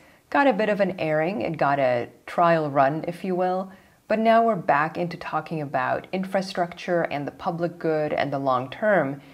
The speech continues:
And we're sort of holding each other at arm's length again for the good of everyone.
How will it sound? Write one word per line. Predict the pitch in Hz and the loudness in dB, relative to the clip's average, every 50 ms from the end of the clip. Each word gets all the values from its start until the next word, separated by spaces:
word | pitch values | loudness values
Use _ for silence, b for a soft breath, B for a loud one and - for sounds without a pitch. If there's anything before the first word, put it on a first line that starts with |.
| B B B B B B _ - - | B B B B B B _ -4 2
And | 220 220 220 214 - - | 2 2 2 2 -2 -6
we're | - 208 226 226 | -2 -2 -2 -2
sort | 233 - 311 330 | -2 -4 -2 -2
of | 320 320 | -2 -4
holding | - - 233 214 220 214 226 214 | -4 -6 -4 -4 -2 -2 -4 -6
each | 208 202 196 - - - | -6 -8 -8 -6 -2 -2
other | 190 180 185 175 170 165 160 156 - - | 0 2 2 2 2 2 0 -2 -4 -4
at | - 180 175 175 | -4 -4 -4 -2
arm's | - 180 185 185 185 175 - | 0 0 0 0 0 -2 -2
length | 165 170 175 180 180 180 | -2 -2 -2 -2 -2 -4
again | 156 147 143 135 113 117 123 139 | -6 -4 -4 -4 -4 -4 -6 -10
for | - - - 160 | -10 -6 -6 -4
the | 156 160 | -4 -4
good | 135 - 147 | -2 -2 -2
of | 156 135 - | -2 -2 0
everyone. | - - 139 - 147 135 120 117 - 64 127 139 | 0 -2 -2 -2 -4 -6 -4 -6 -8 -8 -10 -12